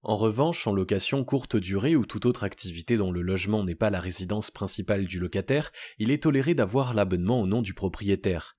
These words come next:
Ainsi, il n'est pas obligatoire que le locataire ait son propre compteur pour que la location soit légale. Je vous indiquerai comment faire en location courte durée dans le module quatorze traitant des cas spécifiques. Inconvénient numéro deux, revente du bien à l'unité impossible.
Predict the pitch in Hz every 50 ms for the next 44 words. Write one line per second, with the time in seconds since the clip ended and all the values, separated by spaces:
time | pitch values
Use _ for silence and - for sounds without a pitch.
0 | _ _ 98 95 90 - - - 131 151 147 - 104 101 101 98 98 - 113 110
1 | 101 98 92 85 90 85 98 87 - - 127 127 123 - - 110 98 95 95 95
2 | 87 - 92 - 123 123 117 107 95 - - 104 95 - - 120 - - 104 95
3 | - 101 98 - 139 147 151 - - - 156 151 - - 160 143 127 120 113 104
4 | - - 87 - - 113 123 - - - 101 98 101 98 98 101 95 87 78 -
5 | - - - - - - - 104 92 92 87 95 90 82 82 - - 107 98 -
6 | - 92 92 92 90 - - 110 98 90 92 90 90 87 - 98 90 - - 117
7 | 107 - 147 143 - - 139 123 107 107 113 123 160 156 139 123 113 107 101 98
8 | 101 123 131 127 - 151 143 - 113 107 123 120 - - - 95 80 107 110 101
9 | 87 - - 98 95 - - 101 95 - 101 - - 95 85 - - - - _
10 | _ _ _ _ _ _ _ _ _ _ _ _ _ _ _ _ _ _ _ _
11 | _ _ _ _ _ _ _ _ _ _ _ _ _ _ _ _ _ - 107 110
12 | 110 131 127 113 120 123 123 123 127 123 117 110 104 104 101 92 104 107 101 101
13 | 127 139 147 135 - - 98 107 120 120 139 147 147 - - - - 135 120 113
14 | 127 131 135 131 110 98 98 98 92 85 - 110 120 117 101 90 110 107 95 -
15 | - 107 101 87 78 76 -